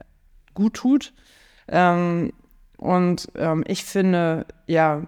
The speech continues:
wie gesagt, in, in, an der einen oder anderen Stelle kann's auch noch mal offener werden, aber ich glaube, genau daran arbeiten wir ja alle, <laughs> dass, ähm, dass, dass die Stadt einfach auch, ähm, für viele Menschen interessant ist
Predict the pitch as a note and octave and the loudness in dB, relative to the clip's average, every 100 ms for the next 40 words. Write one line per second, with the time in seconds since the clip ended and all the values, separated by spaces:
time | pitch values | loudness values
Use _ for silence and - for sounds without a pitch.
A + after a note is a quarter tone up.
0 | _ _ _ A#3 C#4 D4 C#4 B3+ B3 A3+ | _ _ _ 0 2 2 0 0 2 2
1 | - A#3+ - B3 A3+ F#3+ G3 - G3 F#3 | 2 0 2 2 2 2 0 -2 -4 0
2 | F#3+ G3 D#3 D3 D3 - D3+ E3 G3 B3 | -2 -2 -4 -4 -4 -2 -4 -2 0 0
3 | B3 - E4 - - F#3 F#3 F3+ - F#3+ | 0 -4 -6 -8 0 4 4 2 0 0
4 | F#3 F#3 F#3 F3 F3+ F#3 F#3 - E3+ F#3 | 2 2 0 2 2 2 2 2 2 2
5 | - E3+ E3 - F3 F3 D#3 C#3 F3 C#4 | 2 -2 -4 -6 -2 0 2 0 0 -2
6 | - C4 - A#3+ A3 B3 - - G#4 D#4 | -2 -4 -2 -4 0 -2 -4 -16 -16 -14
7 | A3 F#3+ F3 - - F3 E3+ E3 - D3 | 0 0 0 -2 2 2 2 0 -4 -2
8 | E3+ - A#2 - E3+ E3 D#3+ - F3 - | -2 -4 -8 -2 -2 0 -4 2 0 2
9 | D#3+ D#3 E2+ C#3+ - - D3+ D3+ C#3+ - | -2 -2 -4 -6 -6 -4 -2 -2 -4 -8
10 | D#3+ F3+ E3+ D#3 D3+ - D3 C#3+ - F3 | -6 -4 0 0 -2 -4 -8 -6 -4 -2
11 | - F3 G3+ | -2 -6 -8